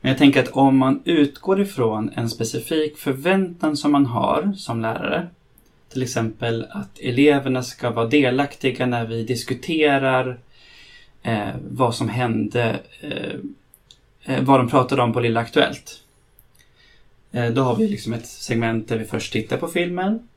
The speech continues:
och sen i förväntan att man ska delta i diskussionen. Och om eleven inte gör det, då kanske den, eh, stör eller håller på att pilla med saker eller gör någonting ännu värre.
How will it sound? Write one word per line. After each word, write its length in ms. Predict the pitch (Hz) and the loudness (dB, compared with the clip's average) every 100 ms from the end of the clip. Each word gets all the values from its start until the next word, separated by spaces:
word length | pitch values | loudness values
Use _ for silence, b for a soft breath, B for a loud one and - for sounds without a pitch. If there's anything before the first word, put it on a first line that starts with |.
| - | -12
och 100 | 190 | -4
sen 220 | 165 151 | -2 0
i 60 | 147 | 0
förväntan 460 | 147 127 117 117 | 0 0 -2 -4
att 80 | 120 | -4
man 120 | 113 | -4
ska 280 | - 123 117 - B B B B | -4 -4 -4 -6 B B B B
delta 360 | 135 139 113 | 2 2 2
i 40 | 117 | -2
diskussionen. 720 | 117 139 196 185 - - - - | -2 -2 0 0 0 -4 -8 -6
Och 120 | - 139 | 2 6
om 140 | 143 | 8
eleven 340 | 147 196 202 | 6 4 4
inte 220 | 151 120 113 | 2 2 0
gör 320 | 156 175 156 | 0 0 0
det, 180 | - - | -2 -4
då 140 | 135 | -2
kanske 280 | 160 170 143 | 0 0 0
den, 260 | 139 139 - B B B B B B - - - | 2 2 -2 B B B B B B -20 -20 -4
eh, 640 | 123 117 - - - - - - - | -2 -2 -4 -4 -6 -6 -10 -14 -14
stör 840 | - - - - 165 190 190 202 - | -12 -8 -4 0 4 4 4 0 -6
eller 260 | - 123 123 | -4 -2 0
håller 220 | 120 120 | 0 -2
på 100 | 117 | -2
att 80 | 101 | -2
pilla 360 | 135 117 107 | 0 0 0
med 180 | 127 156 | 0 0
saker 800 | 165 160 160 - 160 165 165 147 | 2 0 0 -4 -2 0 -2 -6
eller 520 | - 123 117 117 120 117 | -4 -4 -4 -6 -6 -6
gör 260 | 117 123 | -4 -2
någonting 240 | 120 117 123 | -2 -2 -2
ännu 300 | 120 113 117 | -2 -2 -4
värre. 460 | 117 113 - 160 | -6 -4 -2 -4